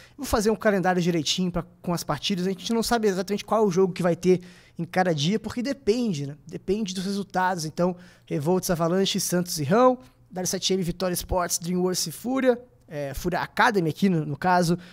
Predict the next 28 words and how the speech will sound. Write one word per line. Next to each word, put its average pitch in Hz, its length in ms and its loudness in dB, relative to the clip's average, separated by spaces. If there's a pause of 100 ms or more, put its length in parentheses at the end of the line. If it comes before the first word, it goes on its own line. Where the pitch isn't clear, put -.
(380)
Detona, 190 560 2 (120)
Bragantino, 185 800 4 (100)
I 202 100 4
N 185 120 2
T 175 160 2
Z 160 300 0
e 233 100 -4
Team 214 280 0
Wild, 190 460 4 (360)
C - 240 -2
quatro, 175 680 2 (160)
Uranus, 185 600 6
Pix - 680 -4
e 226 80 0
Bulldozer 175 920 4
aqui. 123 280 -14 (1400)
Isso 180 240 -2
nas 185 120 -2
primeiras 190 600 0
etapas, 175 480 2
na 160 60 0
primeira 185 220 2
etapa. 156 380 2
Depois 185 260 0
tem - 80 -6
uma 208 40 -2
segunda 214 300 0
etapa, 190 520 6